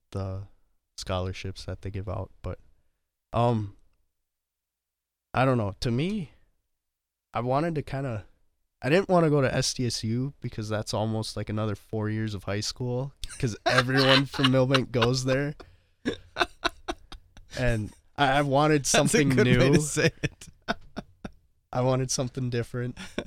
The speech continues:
Speaker 1: So I, I kinda ruled that one out. And
Speaker 2: Was it just to try to establish a, a different
Speaker 1: Kinda,
Speaker 2: like,
Speaker 1: yeah.
Speaker 2: group?
Speaker 1: Not
Speaker 2: Because are, are, do you, are there other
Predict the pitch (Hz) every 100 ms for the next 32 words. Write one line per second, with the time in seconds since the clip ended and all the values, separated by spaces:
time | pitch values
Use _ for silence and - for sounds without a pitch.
0 | - - 139 123 117 - - 139 156 151
1 | 185 180 147 160 156 123 120 120 139 127
2 | 110 110 127 - - - - - _ -
3 | 113 110 107 104 104 - - _ _ _
4 | _ - 156 160 139 113 120 151 - 147
5 | 123 - 117 117 127 98 - - _ -
6 | 104 - 101 104 113 110 95 - 104 95
7 | 104 - 104 - - _ _ _ _ -
8 | 220 214 135 107 98 - - 123 107 110
9 | 120 120 175 - - _ _ _ _ _
10 | _ _ _ - 185 175 135 147 143 139
11 | - 131 139 151 139 - 131 139 120 120
12 | 135